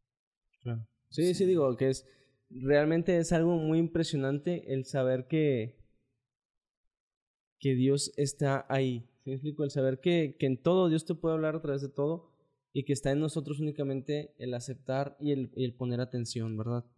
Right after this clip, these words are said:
Speaker 2: Así
Speaker 1: Y
Speaker 2: es.
Speaker 1: pues bueno, amigos, este, Jonathan, muchísimas gracias por aceptar la invitación.
Speaker 2: No, al contrario.
Speaker 1: Este, sabemos que es un poco la premura del tiempo, pero
Speaker 2: Ujú.
Speaker 1: en otra ocasión, sabes que tienes las puertas abiertas cuando gustes venir. Nos sentamos una charla más larga y tendida.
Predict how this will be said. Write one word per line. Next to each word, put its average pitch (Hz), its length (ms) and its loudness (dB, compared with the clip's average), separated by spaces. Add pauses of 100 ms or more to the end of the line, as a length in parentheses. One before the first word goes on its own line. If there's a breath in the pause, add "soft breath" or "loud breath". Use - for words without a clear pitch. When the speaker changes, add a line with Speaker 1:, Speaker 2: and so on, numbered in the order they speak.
(200)
Speaker 2:
Así 135 320 -16
Speaker 1:
Y 151 60 2
Speaker 2:
es. 147 60 0
Speaker 1:
pues 147 120 4
bueno, 190 180 4
amigos, 202 400 2
este, 127 500 0
Jonathan, 156 360 2
muchísimas 139 400 2
gracias 139 320 0
por 135 140 -2
aceptar 127 280 -2
la 139 60 0
invitación. 139 600 -2
Speaker 2:
No, 135 120 -12
al 139 80 -12
contrario. 131 300 -4
Speaker 1:
Este, 127 400 0
sabemos 127 420 0
que 127 300 2
es 120 140 -2
un 135 100 -2
poco 139 240 0
la 135 120 0
premura 135 340 0
del 139 120 0
tiempo, 185 480 -2
pero 143 540 0
Speaker 2:
Ujú. 165 200 -6
Speaker 1:
en 135 160 2
otra 135 200 0
ocasión, 165 560 -2
sabes 139 280 0
que 139 120 -6
tienes 139 200 0
las 139 140 -2
puertas 135 300 -6
abiertas 135 400 -2
cuando 127 180 -6
gustes 123 320 -4
venir. 147 460 -2
Nos 131 140 -12
sentamos 123 440 -6
una 139 140 -2
charla 135 260 -2
más 135 220 -4
larga 135 240 0
y 139 40 -2
tendida. 151 480 -4